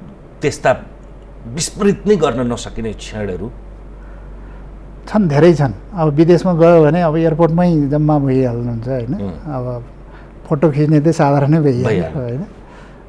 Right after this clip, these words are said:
Speaker 2: अब विदेश गयो भने अमेरिकादेखि लिएर म धेरै ठाउँमा घुम्या पनि छैन यो, यो
Speaker 1: उम्।
Speaker 2: बिचमा। म काम
Speaker 1: उम्।
Speaker 2: टेल-, उ पनि भयो,
Speaker 1: उम्।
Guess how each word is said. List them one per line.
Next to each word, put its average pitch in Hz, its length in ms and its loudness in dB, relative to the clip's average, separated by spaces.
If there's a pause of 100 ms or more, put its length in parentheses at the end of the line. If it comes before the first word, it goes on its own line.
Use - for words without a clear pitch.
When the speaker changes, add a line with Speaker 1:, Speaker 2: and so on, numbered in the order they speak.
Speaker 2:
अब 147 100 0
विदेश 151 440 0
गयो 151 260 2
भने 185 80 -4
अमेरिकादेखि 151 760 -4
लिएर 156 320 -4 (100)
म 151 220 -2
धेरै 147 260 0
ठाउँमा 160 240 2
घुम्या 143 300 2
पनि 180 180 0
छैन 147 220 2
यो, 143 60 4
यो 139 240 2
Speaker 1:
उम्। 131 80 -4
Speaker 2:
बिचमा। 139 300 -2
म 175 120 -4
काम 147 180 0
Speaker 1:
उम्। 135 240 -6
Speaker 2:
टेल-, 139 640 -8
उ 139 140 -4
पनि 151 200 0
भयो, 131 140 -4
Speaker 1:
उम्। 104 480 -6